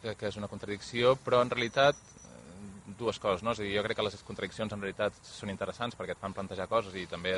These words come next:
et fan, doncs, bueno, anar, anar avançant a partir d'aquesta perspectiva crítica i, i, i intentant veure, doncs, com i què fer en cada, en cada moment. I en realitat, quan estàs allà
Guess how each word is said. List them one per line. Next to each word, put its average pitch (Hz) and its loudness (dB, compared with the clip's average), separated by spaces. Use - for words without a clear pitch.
et - -12
fan, 92 -6
doncs, 92 -10
bueno, 98 -6
anar, 101 0
anar 98 0
avançant 101 0
a - -8
partir 98 2
d'aquesta 101 4
perspectiva 101 -2
crítica 107 2
i, 95 2
i, 90 0
i - -4
intentant 90 -2
veure, 95 6
doncs, 92 -4
com 101 6
i 98 -2
què 104 4
fer 104 2
en 101 2
cada, 98 6
en 101 0
cada 104 6
moment. 123 2
I 135 6
en 120 8
realitat, 135 8
quan 120 4
estàs 139 2
allà 135 8